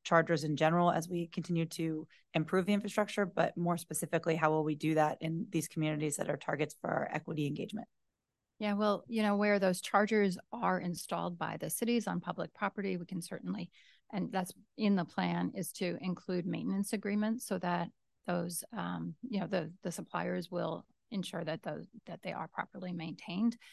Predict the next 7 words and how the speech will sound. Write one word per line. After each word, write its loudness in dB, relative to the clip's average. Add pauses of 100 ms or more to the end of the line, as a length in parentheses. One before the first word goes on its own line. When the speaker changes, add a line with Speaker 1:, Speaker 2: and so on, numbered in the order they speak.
(220)
Speaker 2:
When 2
they're 2
private, 0 (240)
um, -4 (500)
when 0
they're 2
privately, 4